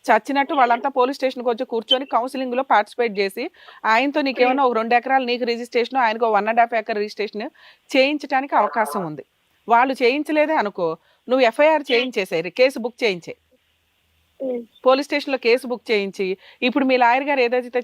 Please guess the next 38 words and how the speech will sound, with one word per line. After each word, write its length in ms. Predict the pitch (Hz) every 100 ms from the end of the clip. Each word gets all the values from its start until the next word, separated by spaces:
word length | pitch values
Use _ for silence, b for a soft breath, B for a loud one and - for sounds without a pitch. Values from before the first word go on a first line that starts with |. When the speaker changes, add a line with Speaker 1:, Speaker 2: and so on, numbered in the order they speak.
| 220
Speaker 1:
చెప్తున్నారో 480 | 208 208 202 214 392 B B -
ఆ 180 | 220
వేలో 260 | 247 254 302
నువ్వు 200 | 302 254
ప్రొసీడ్ 300 | 233 233 262
అవునానా, 380 | 247 226 208 262 392 b b
నీకు 200 | 220 247
ఆ 40 | 240
ప్రాపర్టీ 520 | 220 208 220 277 294
ఎక్కడికి 460 | 269 233 254 247 262
పోదు, 360 | 247 240 359 b b _
ఆ 60 | 214
ప్రాపర్టీ 460 | 240 240 254 277
మీ 120 | 269 240 208
ఆయన 140 | 240
మీద 180 | 262 262
రిజిస్ట్రేషన్ 600 | 226 196 240 269 262 254
అవ్వనివ్వకుండా, 680 | 214 226 233 220 214 208 202 185 b b b
వేరే 320 | 196 240 269
వాళ్ళకి 320 | 269 254 247 220
అమ్మకుండా 440 | 214 233 240 311
ఇంజెక్షన్ 460 | 370 240 247 - 240
ఆర్డర్ 160 | 233
ఏదైతే 340 | 226 208 233 233
వేశారో 380 | 214 208 226 277
అది 140 | 202
కరెక్ట్, 440 | - 208 226 - 349 B B -
అది 140 | 233
అలా 180 | 226 226
ఉండని. 360 | 220 233 226 - _ _
అది 140 | 214 220
ఎప్పటిదాకా 500 | 208 294 311 302 294
ఉంటుందంటే 540 | 240 240 214 196 185 180 - b -
నీకు 180 | 254 269
మెయింటెనెన్స్ 540 | 240 294 320 302 302
ఆర్డర్ 260 | 277 247 247
అయ్యేదాకా 500 | 247 233 214 220 311
ఉంటది. 320 | 208 175 147